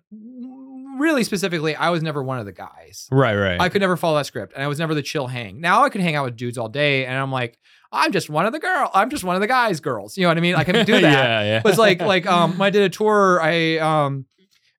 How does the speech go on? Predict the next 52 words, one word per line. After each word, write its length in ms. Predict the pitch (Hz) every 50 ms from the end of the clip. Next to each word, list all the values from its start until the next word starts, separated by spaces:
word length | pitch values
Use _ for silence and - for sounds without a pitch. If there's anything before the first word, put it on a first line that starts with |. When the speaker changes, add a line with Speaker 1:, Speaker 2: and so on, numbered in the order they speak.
| _ -
Speaker 1:
uh, 300 | 165 151 147 147 147 147 147 175
recently 400 | 175 202 202 - 202 165 156 147
I 40 | 147
did, 160 | 160 156 156
like, 140 | 151 143 139
a 100 | 143 131
seven-day 380 | - - 160 165 170 160 143 139
tour, 400 | - 147 151 143 139 135 131 131 _ _ _ _ _ _
and 480 | 165 151 151 147 147 147 147 147 147 - -
they 140 | 151 156 156
had 160 | 160 156 156
two 160 | - - 175
salespeople 720 | 156 - 151 135 139 143 - 175 175 165 202 208 214 220 180
who 80 | 156
are, 100 | 160 156
like, 180 | 151 143 131 131
the 60 | 139 131
broiest 460 | 131 131 135 143 151 151 156 156 -
of 80 | 147 123
bros, 360 | 127 123 127 143 170 185 180
and 120 | - 156
we 40 | 160 170
got 140 | 240 240
along, 400 | 180 139 139 160 185 180 156 135
but, 140 | 131 156 147
like, 240 | 147 131 131 127 - _ _ _ _ _ _
they 100 | - 247
totally 400 | - - - - 370 339 254 220
were 60 | 180 160
treating 240 | - 190 185 175
me 80 | 165 151
like 160 | 147 143 127 135
one 140 | 147 147
of 60 | 131 110
the 60 | 110 - _
girls. 600 | - 226 220 196 147 113 113 139 - - - - -
Like, 160 | 190 180 -
Speaker 2:
Right. 100 | 214 190
Speaker 1:
even 140 | 214 220 226
if 100 | 220 185
they 100 | 220 214
were 80 | 202 190
misgendering 580 | 175 170 165 - - 165 151 156 170 190 185 180
me 380 | 180 180 180 180 175 175 175 170
and 160 | 160 147 147
stuff 120 | - 170 165
like 100 | 156 143
that, 140 | 156 151 156
like, 160 | 156 151 156
I'm 80 | 160 185
not 220 | 196 190 190 165
like, 240 | 160 151 139 - -